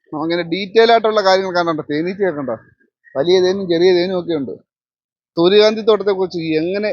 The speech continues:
വർണ്ണിക്കണമെന്ന് അറിയാൻ വയ്യ. അത്രയ്ക്ക് എന്ത് ഭംഗിയാന്ന് നോക്ക്. മഞ്ഞ പൂക്കൾ നിൽക്കുന്നുണ്ടോ?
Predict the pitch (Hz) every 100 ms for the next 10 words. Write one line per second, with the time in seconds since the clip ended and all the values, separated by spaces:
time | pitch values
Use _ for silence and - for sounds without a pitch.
0 | - 147 156 180 175 180 156 151 139 139
1 | 139 - - 175 165 170 170 143 151 170
2 | 156 139 135 131 127 151 165 147 147 147
3 | 165 160 139 131 120